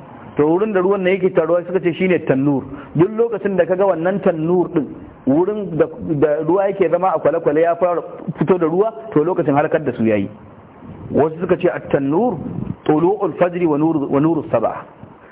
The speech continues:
Suka ce fitowar alfijir da hasken wayewar gari, a, shine ake ce masa at-tannur. Wasu suka ce at-tannur wani masallaci ne a Kufa,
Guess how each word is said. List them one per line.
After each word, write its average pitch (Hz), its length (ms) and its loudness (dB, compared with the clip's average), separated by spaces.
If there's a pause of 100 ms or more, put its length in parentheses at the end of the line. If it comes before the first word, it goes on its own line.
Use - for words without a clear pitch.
(140)
Suka 156 160 0
ce 143 160 0
fitowar 165 480 2
alfijir 131 380 0 (440)
da 117 160 0
hasken 165 380 0
wayewar 147 420 0
gari, 120 320 0 (1300)
a, - 500 -2
shine 170 240 2
ake 156 240 -2
ce 165 80 2
masa 143 220 0
at-tannur. 113 480 -2 (520)
Wasu 170 300 2
suka 190 180 0
ce 190 120 -8
at-tannur 165 680 -4 (480)
wani 160 240 0
masallaci 175 580 0
ne 170 60 4
a 131 100 0
Kufa, 131 380 0